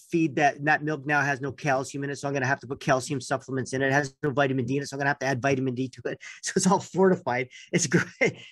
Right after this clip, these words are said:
And no human being requires milk from another mammal anyway, long story, but it's just so ridiculous. But imagine you're feeding your kid breakfast cereal, 'cause that's what you're told is part of a balanced breakfast.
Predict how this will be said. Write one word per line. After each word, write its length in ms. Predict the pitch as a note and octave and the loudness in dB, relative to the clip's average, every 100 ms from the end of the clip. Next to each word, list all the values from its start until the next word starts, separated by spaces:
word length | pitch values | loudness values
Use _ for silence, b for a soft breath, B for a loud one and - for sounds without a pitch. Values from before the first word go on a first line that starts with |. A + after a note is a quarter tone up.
| B | B
And 120 | D#3+ | 0
no 160 | F3+ G#3+ | 4 4
human 360 | F#3 G#3 F3 C3 | 4 4 2 4
being 220 | E3+ E3+ | 4 4
requires 640 | D#3 - D#3+ D3 C#3+ B2+ _ _ _ _ _ _ - | 0 -2 0 2 0 -4 _ _ _ _ _ _ -8
milk 360 | F#3+ F#3 G3+ - | 2 4 2 0
from 180 | E3+ | -4
another 220 | D#3 D#3 D3 | -2 -2 0
mammal 340 | D3+ D3+ D3 | 2 0 -2
anyway, 360 | E3+ F3+ D3+ C#3+ | 0 2 2 0
long 300 | C#3+ D#3 D3+ | 0 -2 -4
story, 220 | - E3+ | -6 -6
but 100 | C#3+ | -6
it's 80 | B2+ | -6
just 240 | D#3 - | -8 -4
so 120 | E3+ | 0
ridiculous. 500 | D#3 C#3+ E3+ F3 C3+ B B | 2 2 0 -2 -4 B B
But 120 | - F3 | 0 2
imagine 420 | F#3 G3 G3 G3+ | 6 4 4 0
you're 120 | F3 | 0
feeding 260 | - F#3+ F3+ | 0 -2 -2
your 140 | E3 | -4
kid 340 | - D#3 A#2 | -4 -6 -4
breakfast 520 | - D3 - - F#3+ - | 0 0 -2 -6 -6 -6
cereal, 460 | G2+ F#2+ A#2+ G3 _ _ _ _ _ _ _ _ - | -6 -4 -6 -8 _ _ _ _ _ _ _ _ -2
'cause 120 | C#3 | 4
that's 220 | E3 D#3 | 4 4
what 140 | E3+ | 2
you're 120 | C#3+ C3+ | 0 0
told 320 | D#3+ E3+ D#3 | 2 4 4
is 80 | B2 | 2
part 220 | D3+ D3 | 0 0
of 60 | |
a 80 | B2+ | -2
balanced 680 | A2 D#3 D3 C#3+ C#3 A#2+ - | 0 2 2 -2 -6 -12 -6
breakfast. 540 | D3+ - - - - | -6 -6 -10 -12 -16